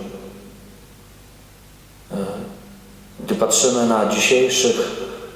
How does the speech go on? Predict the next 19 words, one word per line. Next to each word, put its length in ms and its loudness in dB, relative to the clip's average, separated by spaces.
kapłanów, 680 2
którzy 300 2
są 200 4
nieposłuszni 600 4
biskupowi, 800 4
którzy 240 2
uważają, 540 4
że 100 2
biskup 360 2
się 160 4
myli, 400 4
to 100 -2
gdyby 280 4
oni 360 4
wzięli 420 4
przykład 360 2
z 40 4
ojca 220 4
Pio 420 4